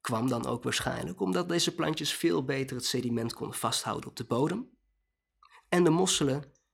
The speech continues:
die werkten als natuurlijke waterfilters.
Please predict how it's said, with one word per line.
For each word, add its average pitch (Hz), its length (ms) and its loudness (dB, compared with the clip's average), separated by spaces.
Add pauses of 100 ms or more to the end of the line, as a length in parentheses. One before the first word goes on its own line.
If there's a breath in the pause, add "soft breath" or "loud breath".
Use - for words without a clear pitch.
(140)
die 127 540 0
werkten 123 640 -4 (180)
als 127 360 2
natuurlijke 113 640 -2
waterfilters. - 1040 -4